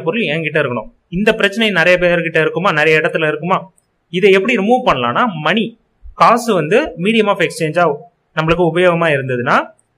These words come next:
பொருளை மாத்திக்காம, நான் பொருள் வாங்குறேன்னா கடையில போய் நான் காசு மட்டும் கொடுத்தா போதும். அதுதான் money மூலமா இந்த பிரச்சனை remove ஆகுது. மணியை வந்து medium of exchange, அந்த பொருளை மாத்திக்கிறதுக்கு பதிலா காசை கொடுத்து பொருள் வாங்குறதுக்கு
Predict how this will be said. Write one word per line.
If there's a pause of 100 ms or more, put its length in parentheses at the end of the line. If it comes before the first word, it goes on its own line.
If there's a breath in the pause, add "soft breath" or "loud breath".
(340)
பொருளை
மாத்திக்காம, (580)
நான்
பொருள்
வாங்குறேன்னா
கடையில
போய்
நான்
காசு
மட்டும்
கொடுத்தா (100)
போதும். (880)
அதுதான் (200)
money (100)
மூலமா (140)
இந்த (100)
பிரச்சனை
remove
ஆகுது. (460)
மணியை
வந்து (100)
medium
of
exchange, (180)
அந்த (840)
பொருளை (100)
மாத்திக்கிறதுக்கு
பதிலா (960)
காசை
கொடுத்து (100)
பொருள்
வாங்குறதுக்கு